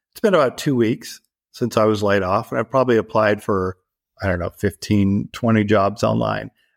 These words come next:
I've also been on the recruiting side, both from a manager, from actually being a recruiter in my past. And, um, it's so tempting being on the job hunter side right now to want to apply for a job that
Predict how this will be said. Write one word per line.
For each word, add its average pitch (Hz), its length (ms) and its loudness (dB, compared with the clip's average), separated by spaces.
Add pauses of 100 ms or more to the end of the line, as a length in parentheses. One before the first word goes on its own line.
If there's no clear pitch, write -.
I've 135 120 2
also 156 220 2
been 139 160 2
on 131 100 2
the 131 60 2
recruiting 127 440 0
side, 95 360 -6
both 98 220 -6
from 92 180 -10
a - 20 -8
manager, 131 480 2
from 104 180 -10
actually 104 260 -10
being 135 180 2
a 127 60 2
recruiter 120 440 0
in 117 80 -2
my 110 120 -4
past. 117 480 -6 (540)
And, 110 240 0
um, 92 360 -4 (440)
it's 143 220 -2
so 196 260 0
tempting 117 720 -2
being 123 200 2
on 117 160 2
the 110 80 0
job 117 400 0
hunter 123 400 -4
side 90 340 -6
right 98 200 -8
now 92 280 -16 (460)
to 117 600 0 (420)
want 151 280 2
to 214 100 2
apply 143 400 -2
for 135 180 -4
a 127 60 0
job 120 460 0
that - 200 -6